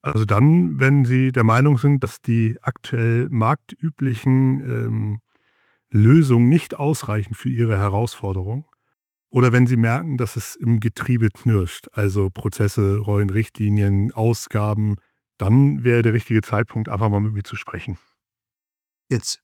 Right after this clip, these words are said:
Speaker 2: sprechen sie mit dir, finden das toll, was du erzählst, wie du vorgehst.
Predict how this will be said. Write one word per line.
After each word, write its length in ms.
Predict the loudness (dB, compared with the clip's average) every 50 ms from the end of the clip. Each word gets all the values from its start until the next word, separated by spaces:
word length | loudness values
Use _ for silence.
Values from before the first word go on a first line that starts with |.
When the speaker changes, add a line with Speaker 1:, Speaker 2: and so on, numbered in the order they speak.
| _
Speaker 2:
sprechen 560 | -8 -8 -8 -8 -6 -4 -4 -2 -2 0 0 0
sie 180 | 2 4 4
mit 260 | 4 4 2 2 0
dir, 320 | 0 0 2 0 0 -2 -6
finden 480 | -10 -6 -2 -2 -2 0 -2 -2 -2 -2
das 420 | 0 -2 -2 -2 -4 -8 -10 -12 -14 _ _ _ _ _ _ _ _ _ _ _ _ _ _ _ _ -6
toll, 600 | -2 0 2 4 4 4 4 4 2 -2 -4 -8 -12
was 440 | -12 -10 -6 -6 -4 -4 -6 -8 -8 _
du 380 | 0 2 2 4 2 2 0
erzählst, 1000 | 0 -2 -4 -4 -4 -6 -6 -2 0 2 4 4 4 2 2 -2 -6 -8 -8 -2 -2
wie 100 | 0 2
du 140 | 2 0
vorgehst. 960 | 0 -4 -8 -10 -4 0 0 2 2 2 2 4 4 4 4 2 -2 -8 -14